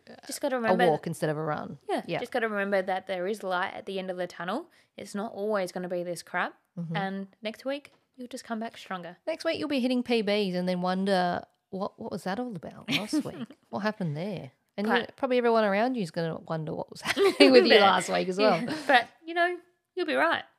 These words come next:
Speaker 2: You can do this. We believe in you.
Speaker 1: Yeah. So it's important, you know, on coming on that topic, track your cycle if you don't already. Track it and make notes. And you might see common trends. If
Speaker 2: Mm.
Speaker 1: you're not someone who's,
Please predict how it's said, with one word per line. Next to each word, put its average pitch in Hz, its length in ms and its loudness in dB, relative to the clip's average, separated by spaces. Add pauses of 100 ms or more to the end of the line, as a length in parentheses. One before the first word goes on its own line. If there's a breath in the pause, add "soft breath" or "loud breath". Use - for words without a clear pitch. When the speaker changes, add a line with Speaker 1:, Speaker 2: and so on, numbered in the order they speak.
(100)
Speaker 2:
You 311 120 -4
can 320 120 -6
do 320 160 -2
this. 254 320 -6
We 269 100 -6
believe 294 340 -4
in 214 120 -6
you. 175 140 -10 (100)
Speaker 1:
Yeah. - 80 -16 (100)
So - 160 0
it's 220 140 0
important, 269 540 0 (100)
you 208 60 2
know, 180 60 0
on 185 360 2
coming 196 300 -4 (220)
on 196 180 2
that 175 180 0
topic, 185 400 -2 (340 loud breath)
track - 320 0
your 226 120 -2
cycle 175 440 -2
if 165 100 -6
you 180 60 -8
don't 180 260 -2
already. 180 500 -6 (140)
Track 214 280 0
it 208 160 4
and 180 180 -2
make 175 220 0
notes. 160 480 -2 (760)
And 196 160 4
you 202 80 4
might 190 280 2
see 196 560 0
common 180 440 2
trends. 156 520 -4
If 214 100 -6
Speaker 2:
Mm. 196 80 -8 (240 loud breath)
Speaker 1:
you're 208 100 2
not - 120 0
someone 196 320 2
who's, 170 260 -2